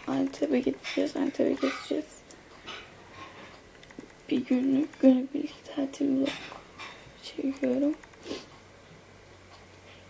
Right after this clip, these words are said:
Yeni uyandım. Şimdi uyandım, yatağımı düzelttim. Daha sadece şimdi arkadaşlar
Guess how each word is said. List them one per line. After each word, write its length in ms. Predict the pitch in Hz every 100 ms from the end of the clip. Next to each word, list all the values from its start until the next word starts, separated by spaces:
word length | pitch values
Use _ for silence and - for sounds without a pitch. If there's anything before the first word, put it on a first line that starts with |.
| - - - - - - - - - - - - - - - - -
Yeni 300 | 320 262 247
uyandım. 580 | 240 247 - - - - - - - - - - - - - - - - - - - - - - - - - - - - - - - - - - - - - - - - - - - - - - - - -
Şimdi 400 | 311 311 370 - - - - - - - - - -
uyandım, 540 | 285 254 262 262 330 -
yatağımı 540 | 262 247 269 247 262
düzelttim. 580 | 262 240 262 262 - 311 339
Daha 140 | 277 277
sadece 580 | - - 285 277 277 269
şimdi 220 | 269 262
arkadaşlar 680 | 247 254 - 254 - 277